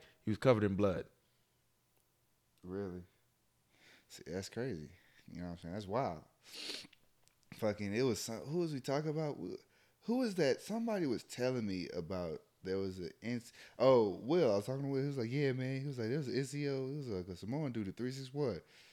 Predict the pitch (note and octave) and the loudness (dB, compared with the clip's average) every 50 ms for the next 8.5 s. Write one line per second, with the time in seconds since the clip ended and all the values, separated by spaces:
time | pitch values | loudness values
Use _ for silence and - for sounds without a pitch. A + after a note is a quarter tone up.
0 | - _ _ _ _ - C#3 C#3+ B2+ B2+ A#2+ A#2+ A#2 - C#3 - - - - - | -20 _ _ _ _ -8 -6 -2 2 4 4 4 4 2 0 -2 -2 -2 -10 -20
1 | - - - - - - - - - - - E4+ - - B2 B2 A#2+ G#2 - - | -18 -14 -12 -12 -12 -14 -16 -16 -4 4 6 6 6 6 4 0 0 -2 -4 -8
2 | - _ _ _ _ _ _ _ _ _ _ _ _ _ _ _ _ _ _ - | -20 _ _ _ _ _ _ _ _ _ _ _ _ _ _ _ _ _ _ 2
3 | - G3 B3 C4+ C4+ C#4 B3+ B3 A#3 A#3 A3 - F3+ D#3 D#3+ G#3 G#3+ - G3 F3+ | 6 10 10 12 12 10 10 12 12 10 10 8 6 4 6 6 6 6 6 6
4 | - G3+ G3 G3+ C#4 F#3+ D3+ D3+ - F#3+ G#3 - D3+ A#2 G#2 F2+ - - - A2 | 8 8 8 8 8 8 8 10 10 10 10 10 10 6 2 -4 -6 -6 -2 0
5 | G#2+ G#2+ G#2 G#2 - - - - B2+ A2+ - F3+ B3 C4 G3+ E3 F3 F3+ E3 C3+ | 2 2 2 0 -4 -6 -8 -6 -4 -2 4 6 8 10 12 12 12 12 10 10
6 | - A3+ - - - A3 A3 A3 - - - - - - - - C3+ B2+ B2 A#2 | 10 10 10 10 12 12 12 12 10 4 -14 -20 -20 -6 4 8 8 10 10 8
7 | - - - - - - _ _ - - F3+ G3+ A3+ G#3+ G3+ E3+ A#2+ G2 D3 G3+ | 6 0 -18 -20 -20 -20 _ _ -4 0 4 4 4 6 6 4 4 4 2 2
8 | F#3+ - D#3 C#3 C3+ B2+ B2 A2 - | 4 6 8 10 10 10 8 6 4